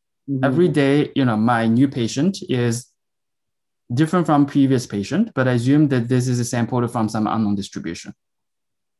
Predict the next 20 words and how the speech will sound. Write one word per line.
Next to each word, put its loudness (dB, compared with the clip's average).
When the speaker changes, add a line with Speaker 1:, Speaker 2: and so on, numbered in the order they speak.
Speaker 1:
Mm-hmm. -4
Speaker 2:
Right, -6
and 0
because 0
every 2
day, 2
you 6
know, 2
this, -2
this -8
web -2
recommendation 0
system 0
has 0
been 0
interacting 0
with 0
so 0
many 4
users, 0